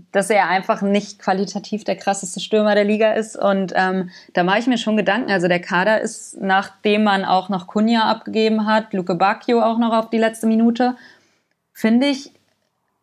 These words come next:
ja, nicht besonders gut verstärkt worden. Also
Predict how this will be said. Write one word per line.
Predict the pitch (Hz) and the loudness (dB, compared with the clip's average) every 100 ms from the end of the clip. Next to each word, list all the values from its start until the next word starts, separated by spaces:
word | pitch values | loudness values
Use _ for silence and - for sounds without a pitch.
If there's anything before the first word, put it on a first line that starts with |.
| _ | _
ja, | 208 196 208 180 - | -16 -8 -6 -6 0
nicht | 220 233 | 2 2
besonders | - 208 233 233 233 | 0 0 2 2 0
gut | - 233 | 0 -2
verstärkt | - 226 - 208 208 - | -2 -4 0 0 -2 -2
worden. | 175 170 165 | 0 2 0
Also | - 175 175 175 175 | -2 0 2 2 0